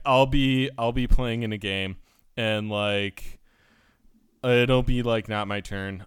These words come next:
Um, as Mike could tell you, um, in his game, uh, my, my dex blows, so I'm <laughs> usually going not, if not last, then pretty far back, right?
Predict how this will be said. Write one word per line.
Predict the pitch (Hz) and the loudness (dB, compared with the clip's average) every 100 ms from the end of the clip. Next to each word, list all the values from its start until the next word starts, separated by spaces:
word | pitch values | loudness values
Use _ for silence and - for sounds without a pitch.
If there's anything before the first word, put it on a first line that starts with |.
| - | -8
Um, | 104 101 101 107 | -4 -4 -6 -8
as | 113 107 107 117 | -4 -2 -2 -4
Mike | 110 107 - | -4 -6 -10
could | - 113 104 | -10 -10 -8
tell | 117 98 95 | -6 -4 -4
you, | 98 98 98 | -6 -6 -8
um, | - 98 95 92 92 - _ _ _ _ _ 117 | -8 -6 -6 -6 -10 -14 _ _ _ _ _ -8
in | 107 104 | -6 -4
his | 143 156 - | -2 -2 -2
game, | 123 117 117 120 | -2 -2 -4 -8
uh, | - 104 101 101 98 - _ - | -10 -6 -4 -4 -8 -12 _ -12
my, | 107 101 98 98 - _ _ | -8 -6 -6 -8 -12 _ _
my | 117 98 92 | -14 -12 -12
dex | 98 117 95 - - - - | -4 -4 -4 -6 -14 -14 -6
blows, | 127 143 127 110 107 - - - - - - | 2 6 6 4 -4 -10 -14 -20 -18 -20 -14
so | - 165 143 | 0 6 8
I'm | 131 127 | 8 4
<laughs> | |
usually | 143 143 135 139 170 | 8 8 8 4 4
going | 143 139 175 127 120 120 | 6 6 6 4 -2 0
not, | 143 143 143 | 2 2 0
if | 139 - | -2 0
not | 139 127 107 | 0 -2 -2
last, | 110 107 107 - | -4 -4 -4 -6
then | 123 110 107 | -6 -6 -2
pretty | 123 110 107 | -2 -2 -6
far | 107 95 | -6 -6
back, | 90 92 101 - | -6 -6 -8 -6
right? | 127 127 | -4 -4